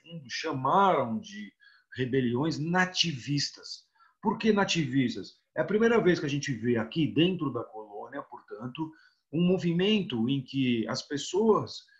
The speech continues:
começam a contrariar as imposições da metrópole. Olha,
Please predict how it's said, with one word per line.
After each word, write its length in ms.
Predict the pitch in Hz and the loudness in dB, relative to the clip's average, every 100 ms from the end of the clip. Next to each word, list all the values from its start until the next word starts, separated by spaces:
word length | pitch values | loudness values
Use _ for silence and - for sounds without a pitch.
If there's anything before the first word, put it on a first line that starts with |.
| _ - | _ -2
começam 540 | 175 165 190 190 185 | 2 4 4 2 0
a 120 | 180 | 2
contrariar 1080 | - 220 233 214 190 180 160 139 127 165 175 | 6 6 6 2 2 4 6 6 6 4 2
as 120 | 139 | 0
imposições 1160 | 160 175 151 151 120 - - 135 165 175 170 - | -2 -4 -2 -4 -4 -8 -6 0 4 4 2 0
da 100 | 147 | -2
metrópole. 680 | 160 156 117 107 - - _ _ _ _ - | -2 -2 0 0 -2 -14 _ _ _ _ 0
Olha, 420 | 139 151 98 - | 2 4 2 -4